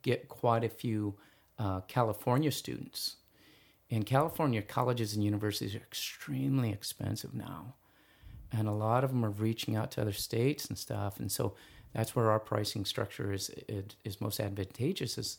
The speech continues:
is reaching those California students. So we do get a lot of people from out of state as, as well. And really, that, again, comes back to,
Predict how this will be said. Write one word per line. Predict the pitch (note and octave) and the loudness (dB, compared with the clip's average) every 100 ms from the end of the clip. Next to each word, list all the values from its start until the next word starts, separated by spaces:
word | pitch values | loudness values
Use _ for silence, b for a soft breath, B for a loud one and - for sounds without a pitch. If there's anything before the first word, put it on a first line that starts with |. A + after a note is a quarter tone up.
| - | -10
is | G2 | -4
reaching | A2 G#2 - | -4 -4 -6
those | F#2 | -8
California | - G#2+ G2+ - G2+ | -6 -6 -4 -4 -6
students. | F#2 - - C3+ - - - B B B B - | -6 -8 -6 -6 -6 -10 -12 B B B B -10
So | - | -4
we | A2 | -2
do | A2 C3+ | 2 2
get | C3 B2 - | 2 2 2
a | G#2+ | 0
lot | G2+ G#2 A2 | 0 2 0
of | A2 | 0
people | G#2+ - | -4 -6
from | G2+ G#2 F#2+ | -8 -4 -2
out | G2 | -2
of | F#2 | -4
state | - - - | -6 -8 -8
as, | - - | -10 -8
as | F#2 - | -8 -4
well. | F#2 F#2 F#2 - | -4 -4 -6 0
And | D#3+ | 2
really, | G3 E3+ C3+ B B B - | 4 4 4 B B B 2
that, | C3+ - | 2 4
again, | B2 B2 C3+ A#2+ | 4 6 4 4
comes | - - A#2 G#2+ | 0 0 0 2
back | G#2+ G#2 - | 4 4 2
to, | - G#2 | -2 0